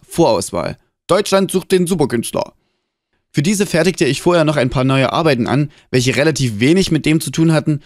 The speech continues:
was ich zuvor machte. Genau gesagt bemalte und beklebte ich gefundene Matratzen, was meist nur wenige Stunden dauerte, und ebenso schnell und dilettantisch nagelte ich die Schaumgummiwracks dann an die Wand. Da ich extrem zweifelte, ob die Dinger überhaupt etwas taugten,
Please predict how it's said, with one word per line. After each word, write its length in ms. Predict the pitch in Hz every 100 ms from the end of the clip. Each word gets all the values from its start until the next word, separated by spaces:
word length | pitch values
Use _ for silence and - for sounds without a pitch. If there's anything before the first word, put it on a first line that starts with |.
| -
was 160 | 131 139
ich 160 | 139
zuvor 320 | - - 175 139
machte. 440 | 107 - - - _ _ _ _ _ _ -
Genau 320 | 127 156 220
gesagt 300 | 190 160 160
bemalte 440 | 131 120 131 170
und 80 | 151
beklebte 440 | 135 - 151 - 170
ich 120 | -
gefundene 380 | 131 156 165 139
Matratzen, 640 | 117 113 139 - 175 160 - - -
was 160 | 127 131
meist 340 | 127 156 -
nur 120 | 135
wenige 280 | 139 160 135
Stunden 380 | - 160 185 151
dauerte, 400 | 143 147 151 139
und 140 | 151 147
ebenso 320 | 190 170 147
schnell 360 | - 135 170
und 140 | 165 131
dilettantisch 560 | 135 127 127 160 156
nagelte 380 | 127 131 160 143
ich 100 | 139
die 140 | - 120
Schaumgummiwracks 920 | 127 135 165 147 147 113 127 143 -
dann 160 | 131 127
an 120 | 135
die 140 | 139
Wand. 400 | 127 110 - - _ _ _ _ _ _ _ _ _ 117
Da 100 | 131
ich 160 | 131
extrem 420 | 156 - 139 190
zweifelte, 640 | 208 170 185 160 117 113 120
ob 140 | 120
die 100 | 135
Dinger 240 | 139 185
überhaupt 440 | 156 123 143 170 -
etwas 380 | 143 123 135 -
taugten, 580 | - 147 202 - 151